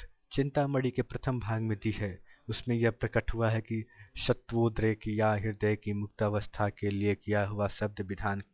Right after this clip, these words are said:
काव्य है। यह परिभाषा रस को अनिवार्य मानकर चलने वाली काव्य के लिए उप-, ही उपयुक्त हो सकती है, क्योंकि चमत्कारपूर्ण काव्य में मन को चमत्कृत और कल्पना को प्रसन्न करने की विशेषता होती है, जबकि भावात्मक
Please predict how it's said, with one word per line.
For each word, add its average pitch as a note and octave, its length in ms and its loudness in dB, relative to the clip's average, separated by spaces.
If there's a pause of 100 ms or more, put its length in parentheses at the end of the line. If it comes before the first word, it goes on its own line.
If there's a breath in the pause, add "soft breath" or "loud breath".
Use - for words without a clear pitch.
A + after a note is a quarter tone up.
काव्य A2+ 360 0
है। F#2 220 -6 (440 loud breath)
यह G#2 140 4
परिभाषा G2 520 -2
रस G2+ 220 0
को A#2 140 -2
अनिवार्य G#2 460 0
मानकर A#2+ 380 -2
चलने G#2 400 2
वाली G2+ 400 0 (340 loud breath)
काव्य G#2 280 4
के - 180 -2
लिए G#2 100 4
उप-, - 400 -2
ही G3 60 2
उपयुक्त F3 460 0
हो A2 80 2
सकती - 380 -4
है, F#2+ 220 0 (300 loud breath)
क्योंकि A2+ 220 0
चमत्कारपूर्ण G#2+ 1000 2 (300 soft breath)
काव्य G#2+ 300 4
में G#2+ 200 0
मन B2+ 300 0
को C3+ 160 2
चमत्कृत A#2 640 -2
और G#2 100 -4
कल्पना B2 460 0
को - 120 -2
प्रसन्न A2 320 -2
करने G#2+ 320 -2
की - 140 -6
विशेषता G2 520 -4
होती G#2+ 360 0
है, F2+ 240 -6 (500 loud breath)
जबकि G#2 520 -2 (280 soft breath)
भावात्मक G#2 680 2